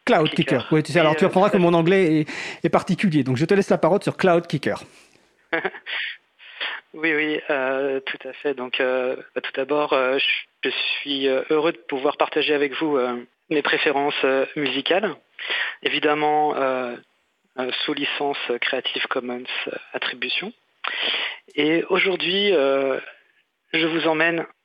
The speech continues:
Speaker 2: à Columbus, dans l'Ohio, à la découverte donc de, d'un artiste américain qui s'appelle Cloud Kicker, qui assume, euh, sa différence et son goût pour l'expérimentation.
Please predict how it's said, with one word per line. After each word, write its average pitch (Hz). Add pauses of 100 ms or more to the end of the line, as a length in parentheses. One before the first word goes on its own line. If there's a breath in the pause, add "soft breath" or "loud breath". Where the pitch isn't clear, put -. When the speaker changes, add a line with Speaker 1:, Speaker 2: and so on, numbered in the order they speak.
(120)
Speaker 2:
à 143
Columbus, 180 (460)
dans 147
l'Ohio, 143 (1000 loud breath)
à 135
la 139
découverte 180 (300)
donc 156 (100)
de, 127 (100)
d'un 151
artiste 160
américain 139 (200)
qui -
s'appelle 123
Cloud -
Kicker, - (220)
qui -
assume, 180 (180)
euh, 131 (120)
sa 131
différence 156 (360)
et 156 (100)
son 143
goût 185 (160)
pour 160 (160)
l'expérimentation. 147